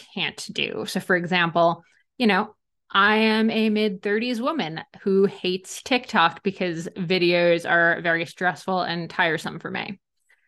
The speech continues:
So for me, it is much, much better to have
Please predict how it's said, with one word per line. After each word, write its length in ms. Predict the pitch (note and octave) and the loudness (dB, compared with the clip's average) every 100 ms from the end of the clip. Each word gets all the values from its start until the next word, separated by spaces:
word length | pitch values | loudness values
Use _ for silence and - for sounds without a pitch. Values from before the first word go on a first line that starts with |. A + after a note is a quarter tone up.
| _ | _
So 500 | - G3+ F3+ F3 D#3 | 0 4 6 4 2
for 140 | - G#3 | -2 0
me, 300 | A#3+ D4 G#3+ | 2 2 4
it 100 | G#3 | 4
is 160 | G#3 F3+ E3+ F#3+ | 4 0 -6 0
much, 320 | F#3+ G#3+ - - | 2 0 -2 -10
much 440 | F3+ F3 F3+ - | -6 -4 -4 -2
better 340 | - E3 F#3+ G#3+ | 0 2 4 2
to 200 | G#3+ G3+ | 0 0
have 360 | F3+ F3 F3 | 2 2 0